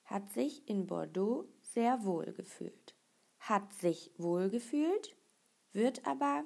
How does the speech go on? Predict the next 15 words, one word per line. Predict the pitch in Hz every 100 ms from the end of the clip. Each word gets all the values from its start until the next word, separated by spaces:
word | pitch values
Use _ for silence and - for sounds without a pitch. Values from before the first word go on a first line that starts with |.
| -
mit | 202 208 - - _ _ _ _
essere | 214 208 208 - - -
gebildet. | - - - - - - -
Si | - - - 254 349 - -
è | 196 202 233 - -
trovata. | 220 208 165 - - - - _ _ _ _ _ _ _ _ _ _ _ _ _ _ _ _
Weiteres | 180 175 175 - -
Beispiel. | - 165 160 - 247 359 494 - _ _ _ _ -
A | 247
Valencia | 214 180 175 185 - 240 269 -
abbiamo | 226 185 202 214 233
orgo-, | 233 196 185 -
organizzato | 214 190 185 175 170 165 160 170 - 269
feste | - 214 214 214 - 277 -
indimenticabili | 277 302 320 277 214 196 190 196 190 165 165 190 220 330